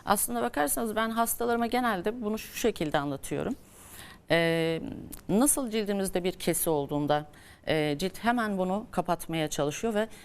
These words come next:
birdenbire hücre yenilenmesi hızlanıyor orayı kapatabilmek için. Aynı buna benzer bir etki oluşturuyor aslında ve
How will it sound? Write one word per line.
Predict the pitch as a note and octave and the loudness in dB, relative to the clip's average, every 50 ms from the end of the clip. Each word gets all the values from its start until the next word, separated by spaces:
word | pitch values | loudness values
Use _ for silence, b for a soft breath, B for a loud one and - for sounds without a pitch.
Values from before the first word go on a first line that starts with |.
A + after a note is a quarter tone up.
| B B | B B
birdenbire | - G#3 B3 A3 F#3+ F3 E3 D#3 D#3+ D#3 | 2 2 2 4 4 2 0 0 -2 -2
hücre | D#3+ E3 F#3+ E3+ F#3+ G#3 | 0 0 0 2 2 2
yenilenmesi | G#3+ F#3 E3+ D#3+ D#3 D3+ D#3 D#3 E3 - B3 | 2 2 0 0 0 0 0 0 0 0 0
hızlanıyor | G#3+ F#3+ D#3+ D3 D3 C#3 B2 A#2+ A#2+ A#2+ C#3 - | 0 0 0 2 0 0 -2 -2 -4 -4 0 2
orayı | E3 E3+ D#3+ E3 - | 2 2 2 0 -2
kapatabilmek | - E3+ - D#3 D3+ - D3+ C#3 C3+ C3 B2+ B2+ - | -4 -4 -4 -4 -2 0 0 0 -2 -4 -4 -6 -6
için. | - - B2+ C3 B B B B B B B B | -6 -6 -6 -6 B B B B B B B B
Aynı | - F4+ G4 E4+ C#4+ C4 | 4 4 6 4 0 0
buna | C#4+ C4+ B3+ A#3+ | 0 -2 2 2
benzer | B3 B3 B3 B3 C#4 B3 A#3+ G#3+ | 2 2 2 2 2 0 0 2
bir | A3+ G#3+ | 0 0
etki | G#3 G#3+ - - - | 0 -2 -2 0 0
oluşturuyor | F#3 D3+ D3 - - - C#3+ C#3+ C#3 C3 | 0 0 0 -2 -4 -4 -2 -2 0 0
aslında | B2+ B2 C3 - - - C3+ A#2+ B2+ C#3 D#3 | 0 0 0 -2 -2 -2 -2 -4 -4 -2 0
ve | G#3 B3 | 0 0